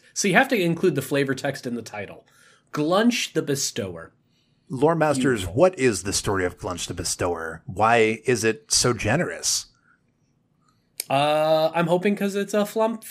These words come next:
Speaker 1: in reality, and flumps are really good about being friends and just wanting to, everybody to have a good time.
Speaker 2: Excellent. Well, I think I can tell you right now who my favorite commander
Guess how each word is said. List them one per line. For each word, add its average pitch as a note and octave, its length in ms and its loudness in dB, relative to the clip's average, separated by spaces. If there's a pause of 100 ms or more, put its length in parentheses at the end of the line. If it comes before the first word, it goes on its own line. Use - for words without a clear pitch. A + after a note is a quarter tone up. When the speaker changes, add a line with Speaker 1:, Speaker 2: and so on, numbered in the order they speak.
Speaker 1:
in G3+ 340 -2
reality, G3+ 600 2
and G#3 160 0
flumps G#3 360 -2
are A3 40 -2
really A3 240 -2
good A3 180 -2
about A3 280 0
being A3 200 -4
friends A#3 440 -2
and A#3 120 -4
just A#3 240 -8
wanting A#3 240 -4
to, A#3+ 60 -4
everybody A#3+ 420 -4
to A#3 100 0
have A#3+ 120 -2
a B3 60 -4
good A#3+ 160 -6
time. C#4 280 -8
Speaker 2:
Excellent. - 540 -12
Well, G2 260 -2 (720)
I A2+ 140 2
think - 680 -2 (360)
I A#2+ 140 0
can G#2 160 -8
tell G2+ 180 -6
you F2+ 140 -4
right A#2 260 6
now G#2 320 4
who E3 240 2
my C#3 140 0
favorite G#2+ 320 -4
commander F#2 680 -8